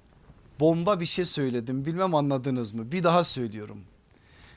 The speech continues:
Bir alim hakkındaki kanaat o alimle aynı zamanda yaşayan başka bir alimden alınmaz. Neden? Çünkü olur ki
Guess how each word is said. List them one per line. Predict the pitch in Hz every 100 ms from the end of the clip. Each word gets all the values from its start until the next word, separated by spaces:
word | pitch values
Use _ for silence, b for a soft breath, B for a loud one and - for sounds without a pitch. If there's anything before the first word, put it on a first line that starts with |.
| b
Bir | 127 123 262 254
alim | 208 208 220 269
hakkındaki | 208 202 202 - 185 175 - 160
kanaat | - 196 196 185 202 254 - - - - - - B B B -
o | 233 269 202
alimle | 196 190 208 233 185 175 160
aynı | 185 220 214 180
zamanda | 151 165 160 151 147 143
yaşayan | 143 160 - 175 175 208 214 185
başka | 160 165 - 214 180
bir | 165 156 156
alimden | 147 143 143 143 139
alınmaz. | 120 117 104 98 - - - _ -
Neden? | 220 240 165 151 160 196 - - - _ _
Çünkü | - 320 -
olur | 240 208 202
ki | - 147 147